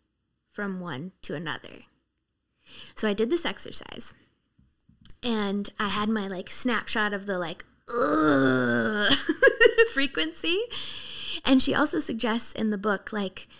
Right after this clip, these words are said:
you know, sometimes it's like, it feels like a pretty, pretty big leap to go from that frequency to, like, home frequency. It's like, okay, well, that's a nice idea,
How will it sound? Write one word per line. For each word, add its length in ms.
you 80
know, 140
sometimes 480
it's 180
like, 220
it 80
feels 180
like 140
a 60
pretty, 560
pretty 180
big 240
leap 440
to 100
go 200
from 220
that 240
frequency 680
to, 240
like, 240
home 280
frequency. 600
It's 180
like, 260
okay, 240
well, 140
that's 220
a 40
nice 240
idea, 880